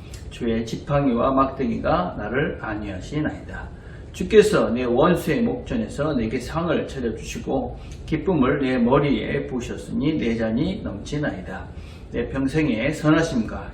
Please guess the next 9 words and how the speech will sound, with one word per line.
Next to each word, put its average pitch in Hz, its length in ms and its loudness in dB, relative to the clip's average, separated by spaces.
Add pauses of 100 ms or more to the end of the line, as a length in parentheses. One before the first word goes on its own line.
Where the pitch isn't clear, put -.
인자하심이 131 800 -2
반드시 131 680 -2 (300)
나를 151 560 6
따르리니 120 720 -2
내가 117 400 0
여호와의 127 560 4
집에 - 540 0 (260)
영원히 98 800 -4
살리로다." 127 1200 -2